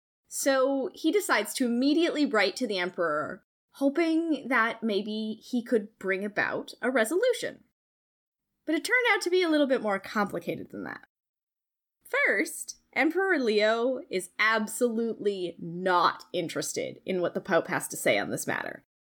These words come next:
and he's continuing to enforce his edict banning all the icons. And there are also going to be some significant obstacles in communication.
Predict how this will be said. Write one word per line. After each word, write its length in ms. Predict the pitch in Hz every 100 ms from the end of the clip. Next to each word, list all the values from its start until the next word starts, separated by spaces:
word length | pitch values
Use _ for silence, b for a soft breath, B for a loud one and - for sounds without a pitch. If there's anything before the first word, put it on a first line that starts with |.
| _
and 180 | 202 190
he's 260 | 220 240 -
continuing 760 | 285 247 311 330 320 233 202
to 140 | 214 214
enforce 440 | 196 202 190 190
his 200 | 202 190 -
edict 420 | 185 170 160 - - 160
banning 380 | 196 170 170 170
all 160 | 170 170
the 120 | 143
icons. 760 | 131 156 - - - - - _ _ _ _ _ _ _ _ -
And 180 | 240
there 140 | 262 277
are 140 | 302
also 340 | 330 440 480 370
going 240 | 370 339
to 80 | 320
be 240 | 247 240
some 260 | 240 - 269
significant 1000 | 254 277 254 233 220 226 202 190 175 - - _ _ _ _ _ _ -
obstacles 960 | 208 202 202 - 220 - 196 180 175 -
in 240 | - 175
communication. 840 | 175 - 165 139 - - - -